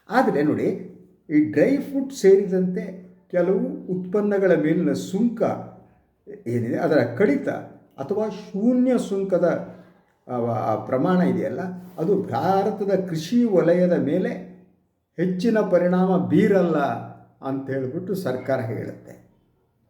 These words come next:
ಆದರೆ ಹೆಚ್ಚಿನ ಪರಿಣಾಮ ಬೀರುತ್ತೆ ಅಂಥೇಳಿ ರೈತ ಸಂಘಟನೆಗಳು ಹೇಳ್ತಾ ಇವೆ. ಇದರಲ್ಲಿ ಯಾವುದು ಸತ್ಯ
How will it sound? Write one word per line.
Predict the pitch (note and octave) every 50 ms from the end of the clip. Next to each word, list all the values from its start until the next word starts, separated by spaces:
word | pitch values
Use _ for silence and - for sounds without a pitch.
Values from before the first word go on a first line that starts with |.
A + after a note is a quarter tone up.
| _ _ _ -
ಆದರೆ | E2+ E2+ F2 - - - - - - - _ _ _ _ _ _ _ _ _ _ _ _ _ _ _ -
ಹೆಚ್ಚಿನ | F3 F3+ F#3 F3+ - C4 A#3+ A#3+ A#3 F#3
ಪರಿಣಾಮ | F#3+ F#3 G3 G3 G3 G3+ G3 F3+ C#3+ A#2 A2 A2
ಬೀರುತ್ತೆ | - F#3 B3+ D#4 D#4 B3 A3 - - - E3 D3+ B2+ B2
ಅಂಥೇಳಿ | - G#2+ - - - A2+ B2 C3 F#3+ - - - _ _ _ _ _ _ _ _ _ _ _ -
ರೈತ | C#3 D#3+ G3+ A#3+ A#3+ - -
ಸಂಘಟನೆಗಳು | - - - D3 B2 A#2+ B2+ A#2+ - - A#2 G#2+ A2+ A#2 G#2+ - - - - - - -
ಹೇಳ್ತಾ | C#3 B2+ A#2 F#2+ - E2
ಇವೆ. | - - - - - - - _ _ _ _ -
ಇದರಲ್ಲಿ | G#3+ G3 G#3+ F#3+ F#3 F3
ಯಾವುದು | E3+ E3 E3+ E3+ E3+ -
ಸತ್ಯ | - - C3+ A#2 - - A2+ G#2 G2+